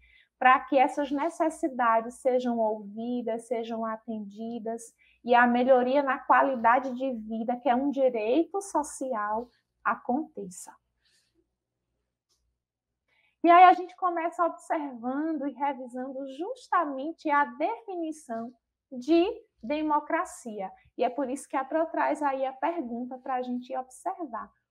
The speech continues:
O que é democracia? Estão lembrados que a gente teve uma aula, não é? Pra estudarmos aí esse conceito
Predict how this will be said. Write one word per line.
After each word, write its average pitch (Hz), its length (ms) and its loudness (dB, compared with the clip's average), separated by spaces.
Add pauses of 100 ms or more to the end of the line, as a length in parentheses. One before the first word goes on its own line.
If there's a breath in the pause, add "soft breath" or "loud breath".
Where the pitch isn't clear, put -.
(100)
O - 60 -18
que 539 260 4
é 294 160 8
democracia? 233 1080 -2
Estão 403 340 -4
lembrados 302 720 4
que 311 100 -4
a 285 40 2
gente 277 240 -2
teve 254 240 -2
uma 254 520 0
aula, 302 280 4
não 254 160 -2
é? 440 140 -2
Pra 262 180 0
estudarmos 277 920 -2
aí 233 260 -6
esse - 240 -16
conceito 226 800 -8